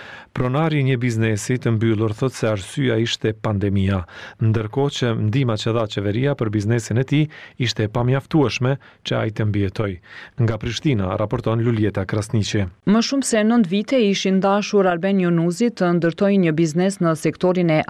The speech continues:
Speaker 2: akomodimit. Gjithçka funksiononte shumë mirë deri në vitin dy mijë e njëzet, kur koronavirusi goditi Kosovën dhe Arbeni u detyrua ta mbyll biznesin. Dy banesa në Prishtinë, të cilat i kishte marrë me qira,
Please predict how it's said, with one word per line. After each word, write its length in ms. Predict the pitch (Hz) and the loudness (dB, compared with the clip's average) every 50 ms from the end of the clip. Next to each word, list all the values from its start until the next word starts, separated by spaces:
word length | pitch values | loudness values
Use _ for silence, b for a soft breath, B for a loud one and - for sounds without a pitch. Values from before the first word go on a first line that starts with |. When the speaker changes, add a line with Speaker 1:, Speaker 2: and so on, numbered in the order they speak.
| 135 | -6
Speaker 2:
akomodimit. 720 | 135 - - 131 117 123 135 123 139 147 156 160 156 - - _ _ _ _ _ | -6 -4 -2 0 0 0 2 2 2 4 4 2 0 -4 -10 _ _ _ _ _
Gjithçka 460 | - - 240 220 - - - 220 220 220 | -2 0 0 0 0 0 0 0 0 2
funksiononte 640 | - 196 196 196 - 190 196 202 208 196 185 180 | 0 0 0 0 0 0 0 0 0 2 0 0
shumë 300 | 175 - - 208 202 190 | 0 0 0 2 2 4
mirë 180 | 185 208 226 180 180 | 4 2 2 2 2
deri 100 | 180 185 185 | 2 2 2
në 60 | 170 165 | 0 0
vitin 320 | 170 190 - 185 180 180 175 160 | -2 -2 0 0 2 2 2 2
dy 80 | 151 165 170 175 | 2 2 2 2
mijë 140 | 175 175 | 4 4
e 20 | 185 190 | 4 4
njëzet, 420 | 196 196 175 165 143 117 113 - - - _ - | 2 2 2 2 0 0 -2 -4 -12 -12 _ 0
kur 160 | 156 143 127 | 0 0 2
koronavirusi 800 | - - 156 143 135 127 123 117 120 127 147 165 170 - 214 202 | 0 0 0 2 2 2 0 0 0 0 0 -2 0 0 0 2
goditi 400 | 160 160 160 147 160 175 - 196 | 2 2 2 2 0 0 0 0
Kosovën 560 | 202 202 196 - 185 143 117 135 143 143 135 b b b b b - | 0 0 2 2 0 0 2 0 0 -2 -4 b b b b b -6
dhe 80 | 135 143 | -4 -2
Arbeni 480 | 131 123 123 117 139 170 190 202 202 202 180 | -2 -2 -2 -2 0 2 2 2 0 0 0
u 160 | - 170 170 | 0 0 2
detyrua 560 | 147 190 196 202 208 196 165 170 180 202 202 196 | 2 2 0 2 2 2 2 2 2 2 0 0
ta 160 | - 165 151 | 0 -2 0
mbyll 240 | 139 120 120 117 117 | 0 -2 -2 -2 -2
biznesin. 640 | 113 123 131 123 135 127 123 - 165 151 147 139 b b b b b | 0 0 0 0 0 -2 -2 0 0 0 0 -2 b b b b b
Dy 220 | b 165 165 196 196 | b 0 2 2 2
banesa 480 | 160 165 156 151 147 147 147 - 147 139 | 2 2 0 0 0 -2 -2 -2 -2 -2
në 100 | 131 120 - | -2 -2 -2
Prishtinë, 460 | 135 131 131 - - 190 196 208 190 | -2 -2 -2 -2 0 2 2 2 2
të 60 | 190 175 | 0 0
cilat 280 | - - 190 170 - 175 | 0 0 0 0 0 -2
i 20 | 165 | -2
kishte 280 | - 170 165 - 165 160 | -2 -2 -2 0 0 2
marrë 260 | 165 170 175 175 175 | 2 2 2 2 2
me 120 | 170 160 160 | 0 0 0
qira, 300 | - 202 190 147 127 | 0 0 0 2 0